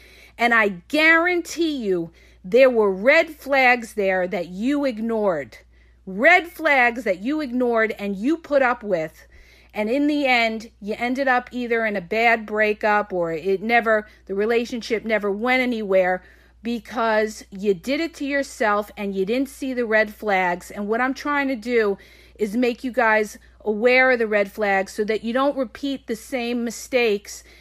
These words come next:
and you're not going in a circle and wondering why you're not moving forward, okay? Pick the right people that you get involved with. Look for the red flags.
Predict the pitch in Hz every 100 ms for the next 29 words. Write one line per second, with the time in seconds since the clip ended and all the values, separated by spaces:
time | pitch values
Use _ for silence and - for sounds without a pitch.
0 | - - 226 233 226 233 233 - 220 240
1 | 247 247 247 233 208 - 269 254 254 202
2 | 196 220 220 247 269 269 247 208 190 196
3 | - _ _ 196 214 240 247 254 240 240
4 | 233 226 247 226 233 - 269 254 247 208
5 | 170 165 - 185 - 220 214 240 247 -
6 | _ _ - 254 262 - 285 277 220 208
7 | 208 - - - 247 240 196 180 180 196
8 | 190 196 190 196 180 196 196 196 180 156
9 | 139 _ _ - _ 208 202 233 254 -
10 | - 262 233 226 214 220 208 208 - -
11 | 226 220 202 170 135 - -